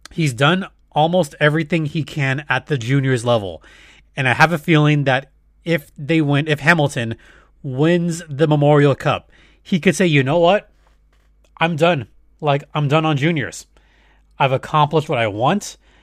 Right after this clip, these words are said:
I've proven my worth. I've proven that I excel at this level,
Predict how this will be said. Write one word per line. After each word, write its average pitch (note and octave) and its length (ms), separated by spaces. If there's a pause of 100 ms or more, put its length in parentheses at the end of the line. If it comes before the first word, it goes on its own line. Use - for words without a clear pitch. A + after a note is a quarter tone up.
(460)
I've A#2+ 180
proven D3 300
my A#2 100
worth. B2+ 480 (500)
I've B2 220
proven F3 540
that C#3+ 260
I C3+ 140
excel D3+ 580
at C#3 160
this D3 220
level, C3 360